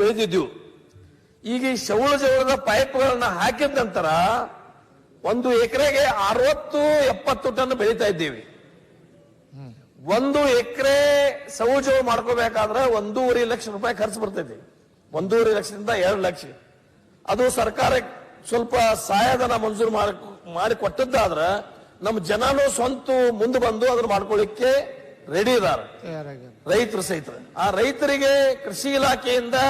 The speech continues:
Speaker 1: ಈಗ ನಮ್ಮಲ್ಲಿ ಈಗಾಗಲೇ ನಾವು ತಗೋತಾ ಇದ್ದೀವಿ. ಹೋದ ವರ್ಷನೂ ಐದು ಕೋಟಿ ನನ್ನ ಮತಕ್ಷೇತ್ರದಲ್ಲಿ ಕೊಟ್ಟಿದ್ರು, ಈ ಸಲನೂ ಐದು ಕೋಟಿ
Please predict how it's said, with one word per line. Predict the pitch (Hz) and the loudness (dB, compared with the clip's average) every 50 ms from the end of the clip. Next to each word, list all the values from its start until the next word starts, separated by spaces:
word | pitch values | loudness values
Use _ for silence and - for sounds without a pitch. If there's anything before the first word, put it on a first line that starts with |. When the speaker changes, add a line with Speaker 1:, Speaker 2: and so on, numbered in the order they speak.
| 277 254 214 - - - - - - - - - - | 2 2 0 -4 -10 -18 -20 -20 -20 -20 -18 -10 -4
Speaker 1:
ಈಗ | 208 220 220 220 | -2 -2 0 0
ನಮ್ಮಲ್ಲಿ | 220 226 233 233 233 226 226 226 233 220 - - - - - - - - - - - - - - - - - - _ _ _ _ - - _ - 190 202 | 0 0 0 2 4 4 4 4 2 0 -4 -8 -16 -20 -20 -20 -20 -20 -20 -20 -20 -20 -20 -20 -20 -20 -20 -20 _ _ _ _ -20 -20 _ -8 -6 -2
ಈಗಾಗಲೇ | 196 240 254 254 262 262 262 262 | 0 2 2 4 2 2 2 2
ನಾವು | 277 254 190 | 2 2 2
ತಗೋತಾ | 269 285 302 302 311 302 | 2 2 2 2 2 2
ಇದ್ದೀವಿ. | 285 294 254 226 190 170 160 | 2 0 0 0 0 0 0
ಹೋದ | 175 220 254 247 220 247 | 2 2 2 4 2 0
ವರ್ಷನೂ | 226 - - 247 247 254 247 - 226 | 0 0 -2 0 0 2 2 2 2
ಐದು | 254 254 233 - | 2 0 0 0
ಕೋಟಿ | 240 247 - - 240 240 233 | 0 0 0 0 -2 -2 -2
ನನ್ನ | 226 233 233 233 | -2 -4 -4 -4
ಮತಕ್ಷೇತ್ರದಲ್ಲಿ | 233 233 226 190 226 226 208 247 233 220 220 208 196 214 | -4 -6 -6 -4 -6 -6 -6 -6 -6 -6 -6 -6 -4 -6
ಕೊಟ್ಟಿದ್ರು, | 202 185 208 185 151 139 123 - - - - - - - - - - - - - _ - | -2 -2 -2 -2 -2 -6 -10 -12 -16 -20 -20 -20 -20 -20 -20 -20 -20 -20 -20 -20 _ -6
ಈ | 208 262 311 311 311 | -2 0 0 2 2
ಸಲನೂ | 311 311 320 320 320 320 320 302 | 2 2 2 2 4 4 2 2
ಐದು | 311 294 269 294 | 0 -2 -2 0
ಕೋಟಿ | 294 294 311 | 0 0 0